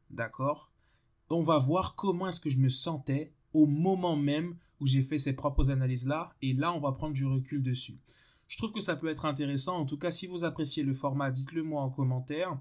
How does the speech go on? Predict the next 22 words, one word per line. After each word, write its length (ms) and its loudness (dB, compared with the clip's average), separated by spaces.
et, 200 -2
euh, 80 -4
vous 140 -2
me 80 -2
direz 200 -2
ce 60 -2
que 120 -6
vous 160 -4
en 100 2
pensez. 360 -2
Donc, 260 -8
tout 180 0
avait 200 2
bien 240 -4
commencé, 680 0
et 340 0
c'est 180 4
ce 100 4
que 120 -4
vous 220 -4
allez 200 2
remarquer 720 -4